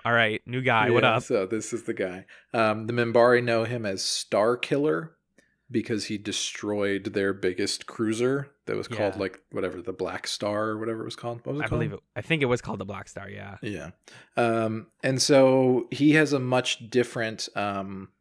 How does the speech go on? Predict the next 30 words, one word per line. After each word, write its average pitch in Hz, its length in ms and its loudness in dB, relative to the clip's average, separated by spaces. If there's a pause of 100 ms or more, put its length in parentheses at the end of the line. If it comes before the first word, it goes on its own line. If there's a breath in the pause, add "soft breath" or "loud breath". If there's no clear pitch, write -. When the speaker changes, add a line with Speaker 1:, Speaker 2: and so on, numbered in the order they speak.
(680)
Speaker 2:
reputation 123 920 0 (600 soft breath)
than 104 260 -4
Sinclair. 92 800 -6
That's 120 180 0
probably 135 220 6
the 120 120 2
biggest 113 720 0 (180)
difference 95 560 -4
that 104 160 0
we 101 140 -4
can 101 160 -12
point 104 320 -12
to. 143 400 -4 (760 soft breath)
Uh, 95 600 -2
in 120 120 -8
terms 139 300 0
of 127 80 4
his 117 140 2
Speaker 1:
Yeah. - 60 -12
Speaker 2:
characterization, 113 840 2
the 117 80 -6
show's 104 320 -2
still - 160 -8
trying 98 220 -6
to - 40 -16
figure 101 280 0
out 98 80 0
what 101 100 -8
that 92 160 -8
is, 120 380 -2